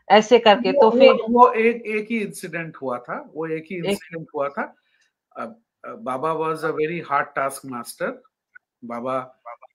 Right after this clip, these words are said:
Speaker 2: एक बार कोई चीज सिखाते थे, आपको एक बार, maximum दो बार में आपको pickup करना है।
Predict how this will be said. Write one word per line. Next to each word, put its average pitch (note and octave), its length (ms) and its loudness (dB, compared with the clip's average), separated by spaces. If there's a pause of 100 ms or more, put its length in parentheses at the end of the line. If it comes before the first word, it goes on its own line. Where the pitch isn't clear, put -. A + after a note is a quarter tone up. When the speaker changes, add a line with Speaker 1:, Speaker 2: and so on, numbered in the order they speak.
(680)
Speaker 2:
एक F3 240 -4
बार F#3 180 4
कोई F3 200 -6
चीज E3+ 220 -10
सिखाते D3+ 460 -6
थे, F3+ 100 -4
आपको D#3 340 -2
एक D3+ 240 -8
बार, E3 240 -2
maximum E3+ 680 -4
दो D3+ 140 -2
बार D3 180 0
में D3+ 140 -6
आपको C#3 220 -10
pickup - 380 -12
करना G2+ 220 -14
है। - 200 -20